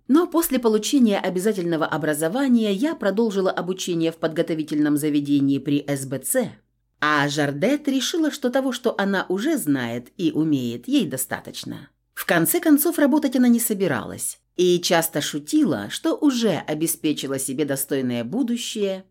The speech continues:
просто родившись девочкой на Цварге. «Жардет, здравствуй!» Поздоровалась я, бросая тоскливый взгляд на дверь в подсобку.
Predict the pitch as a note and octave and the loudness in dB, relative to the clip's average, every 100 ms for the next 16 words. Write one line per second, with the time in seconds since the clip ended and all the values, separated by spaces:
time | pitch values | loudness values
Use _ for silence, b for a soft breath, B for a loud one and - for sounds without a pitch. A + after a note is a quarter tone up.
0 | _ D4+ F#4 - D4+ C4+ - B3 A#3+ A3 | _ -2 -2 0 2 2 2 -2 -2 -4
1 | G#3 D#3+ D3+ D3+ D#3 - D#3+ D3+ D3+ D3+ | -4 0 0 2 -2 -4 -2 0 0 -4
2 | A#2 A2+ G2 F2+ F2+ D#2 - _ _ _ | -6 -6 -8 -12 -14 -14 -18 _ _ _
3 | - G3 A#3 A#3 A3+ C4 D#3+ E3 D4+ A#3 | -4 2 4 4 4 2 0 0 0 2
4 | - - A#2 A2+ D#2+ - _ _ - D3 | -2 -6 -6 -6 -8 -12 _ _ -4 -2
5 | D#3+ F3+ D#4 C4 A3+ G#3+ A#3+ C#4+ A3 A3+ | 0 0 2 0 0 0 0 2 2 0
6 | - D4 B3+ G#3+ G#3 G#3+ G3 E3+ D#3+ D#3 | 0 0 0 -2 -2 -2 0 0 0 0
7 | D#3 F#3+ B3 A#3+ G3+ F#3+ C#3+ D3 C#3+ D3+ | 0 0 -2 -4 -4 -2 0 -2 -2 -8
8 | D3 - A2+ - - D2 - | -6 -6 -6 -10 -12 -12 -12